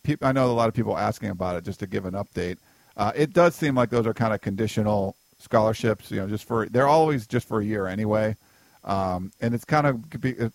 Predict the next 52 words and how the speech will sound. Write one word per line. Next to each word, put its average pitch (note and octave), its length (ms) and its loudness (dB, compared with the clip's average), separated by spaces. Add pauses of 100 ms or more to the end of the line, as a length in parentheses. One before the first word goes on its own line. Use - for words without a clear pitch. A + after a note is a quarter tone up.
(100)
most D3 300 2
likely C3+ 220 2
will A2+ 100 4
be G#2+ 120 0
an G#2 120 -4
option G2+ 380 -2
for G2+ 120 -6
Lane F#2 240 -2
Kiffin. F#2 400 -4
Uh, E2+ 120 -4
Robbie C3 240 4
Boyer A#2+ 400 2
probably A#2 340 4
won't A2 320 0 (720)
be A2 100 2
back, A2+ 300 4
or A#2+ 80 0
he's, A#2 160 0
he's A#2 240 2
the A#2 80 -6
chance D3 300 0
he A#2 80 0
won't G#2+ 220 0
come G2 160 0
back. G2 400 -4
He'll A2 220 2
be A2 120 0
graduated G#2 540 0
already, F#2+ 360 -4
so G#2 140 -4
he A2 100 2
would A#2 120 2
have A2 140 2
one A2 160 -2
more G#2+ 140 0
year G2+ 200 -2
of F#2+ 100 -4
eligibility, F#2+ 580 -4
but G2 160 -4
he A2+ 100 0
might G#2 260 -2
just - 300 -6 (580)
forego A#2+ 360 6
that G#2+ 280 2
and G2 160 -2
then G2 120 -2
move G#2 200 0
on G#2 160 2
with F#2+ 120 -2
his G2+ 200 0
life. F#2+ 340 -4
And F#2+ 220 -6